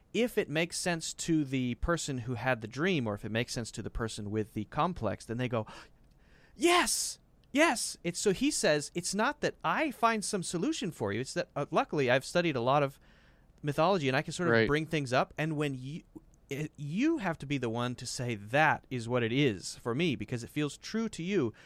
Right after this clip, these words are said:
Speaker 1: then you're able to untangle the knot that is the complex." That's, I
Speaker 2: Hmm.
Speaker 1: think, what he would say. And that is, I think,
Speaker 2: Have
Speaker 1: a
Speaker 2: you found, uh, reading, uh,
Speaker 1: Mm-hmm.
Speaker 2: Jung's work,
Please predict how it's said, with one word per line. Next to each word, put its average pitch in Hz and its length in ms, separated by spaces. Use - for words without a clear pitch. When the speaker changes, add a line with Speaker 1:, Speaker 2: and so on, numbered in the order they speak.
Speaker 1:
then 147 440
you're 117 140
able 131 260
to - 240
untangle 117 560
the 104 100
knot 104 300
that 180 120
is 101 140
the 95 60
complex." - 720
That's, 135 280
I - 40
Speaker 2:
Hmm. 110 60
Speaker 1:
think, 110 160
what 101 120
he 107 120
would 98 160
say. - 320
And 110 140
that 185 260
is, 143 320
I 113 140
think, 156 200
Speaker 2:
Have 156 100
Speaker 1:
a - 20
Speaker 2:
you 170 80
found, 165 340
uh, 147 220
reading, 139 480
uh, 120 80
Speaker 1:
Mm-hmm. 123 100
Speaker 2:
Jung's 131 280
work, 127 260